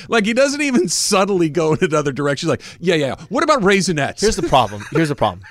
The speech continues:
Speaker 2: I had it in my mind, so I was
Speaker 1: Hey.
Speaker 2: waiting for an opportunity
Speaker 1: Hey,
Speaker 2: to say
Speaker 1: Al.
Speaker 2: it. I was waiting for an
Speaker 1: Why?
Speaker 2: opportunity to say
Speaker 1: Why
Speaker 2: it.
Speaker 1: are you disrespecting grandmother's ribbon
Speaker 2: It's fair.
Speaker 1: candies?
Speaker 2: Now, that's
Speaker 1: Why
Speaker 2: fair.
Speaker 1: are you doing that?
Speaker 2: It's a, that's a great timing
Speaker 1: <laughs>
Speaker 2: and exactly fair to use that right there.
Speaker 1: <laughs> Next one.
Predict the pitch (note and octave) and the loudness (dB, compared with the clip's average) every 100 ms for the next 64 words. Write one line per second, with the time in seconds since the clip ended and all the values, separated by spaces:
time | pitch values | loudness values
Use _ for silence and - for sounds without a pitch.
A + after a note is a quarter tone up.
0 | - - - _ D3+ C#3+ D#3+ F3 F3 D#3 | -20 -20 -20 _ -4 -4 0 2 2 2
1 | C#3+ B2+ A#2+ C#3+ B2+ A2+ - D3 C#3+ D3+ | 0 -2 2 2 2 -2 -2 0 2 2
2 | D#3 D#3 D3+ C#3 C3+ B2 D3+ A4 - A4 | 2 0 -2 0 -2 -2 0 0 0 0
3 | A#2+ G2+ - _ C3+ C#3+ D3 D#3 E3+ D3 | 0 -2 -8 _ -2 2 2 4 4 2
4 | B2+ B2+ C#3+ B2 A#2+ G4+ A4+ A#4+ G#4+ F#4+ | 0 -2 -4 -2 2 2 4 4 2 2
5 | G#4+ - G4 - G#4+ G#4 G4+ F4+ F#4+ G4+ | 0 0 -2 -2 -2 0 0 0 0 -2
6 | G#4 G4 D#4+ F#4+ G#4 G4 F4 F#4 F4+ F4+ | 0 0 2 0 0 0 0 -2 0 -2
7 | C4+ A#2+ B2 B2+ G4+ A4 - F#4+ G#4+ G#4 | 0 2 2 2 2 2 2 2 2 0
8 | G4+ F4+ E4 A#2+ A#2+ C3 B2+ B2+ G#2+ - | 0 -4 -4 -2 -2 -2 -2 -4 -6 -10
9 | C3+ D#3 F#3+ - - F3 F#3+ G3 G#3+ G#3+ | 2 4 4 0 -2 2 4 4 2 0
10 | F3 - - - - D3 C#3+ C3 D3+ D3+ | -6 -6 -8 -8 -4 0 0 2 2 2
11 | D3+ - C#3 C3 A#2+ B2 A2+ G#2 G#2+ G#2 | -6 -2 -2 -2 -4 -4 -4 -4 -2 -2
12 | F#3+ - G3+ F3 F#3+ - - F3+ | -4 -2 -2 0 -2 -4 -4 -4